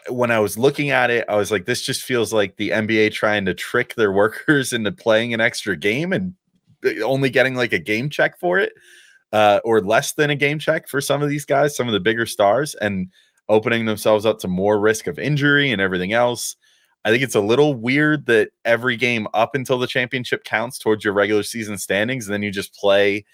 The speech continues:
in this game like, like it's at the end of time, like it's in Loki and Marvel. I don't know if you, if you <laughs> watch that show or not, but it's, like, a whole thing where everything's happening at the end of time or whatever. It's like this, and nothing counts there and all this stuff, and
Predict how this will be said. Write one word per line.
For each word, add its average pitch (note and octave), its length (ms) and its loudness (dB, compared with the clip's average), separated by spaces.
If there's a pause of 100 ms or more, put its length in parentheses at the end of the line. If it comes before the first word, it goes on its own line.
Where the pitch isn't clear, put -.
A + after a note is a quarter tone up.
(320)
in A2 100 0
this A2 160 0
game G#2+ 460 -2
like, F#2+ 380 0
like G2 200 -4
it's G2+ 160 -6
at G2+ 140 2
the G2 160 -2
end G#2+ 180 2
of A2 120 0
time, G#2 440 -2
like G2 220 -2
it's - 160 -10
in F#2 120 -6
Loki G2+ 540 -4
and F#2 100 -2
Marvel. G#2+ 600 2
I F#2+ 80 -2
don't F#2 80 -4
know F2+ 80 0
if - 120 -8
you, E2+ 200 -10
if F2+ 160 -12
you F2+ 140 -6
<laughs> - 40 -4
watch A#2 220 4
that A#2 180 -2
show B2 120 -4
or A2+ 100 0
not, A2 240 0
but F#2 160 -6 (460)
it's, G2+ 300 4 (360)
like, A2 160 2
a G#2 100 8
whole A#2 220 2
thing A#2 320 2
where G2 100 2
everything's G2+ 300 0
happening A2 400 -2
at G#2+ 100 -4
the G#2 140 -2
end G#2+ 180 0
of G#2 140 -2
time G#2 440 -2
or A2 140 2
whatever. A2 380 0
It's G#2+ 160 -6
like F#2 160 -6
this, F#2 240 -16
and F#2+ 180 -8
nothing F#2+ 320 -6
counts G2 380 -8
there G2+ 280 -2
and G2+ 80 -8
all G2 140 -6
this G2+ 180 -8
stuff, G2+ 400 -2
and E2+ 200 -10